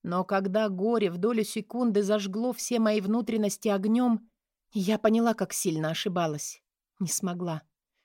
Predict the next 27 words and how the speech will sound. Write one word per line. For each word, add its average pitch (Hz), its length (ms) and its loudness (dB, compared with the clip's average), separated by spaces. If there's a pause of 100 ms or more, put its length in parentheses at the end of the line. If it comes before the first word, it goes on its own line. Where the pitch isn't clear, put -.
Не 262 140 6
уберегла 262 520 2
единственное, 214 840 2
что - 180 -4
полюбила 214 480 0
так 214 180 -4
искренне 214 560 0 (260)
и 226 80 -8
чистосердечно 226 1000 0
ещё 220 220 0
до 254 180 0
того, 233 300 0
как 233 180 -2
увидела. 190 540 0 (540)
А 196 80 -8
теперь 220 320 -4
и 208 40 2
не 202 140 2
увижу 185 320 -2
вовсе. 160 460 -6 (760)
Мой 165 280 0
вой 190 240 2
заткнули 185 520 0
впрыском 208 580 -2
жидкости 202 480 -4
в - 80 -10
трубку, 208 500 -6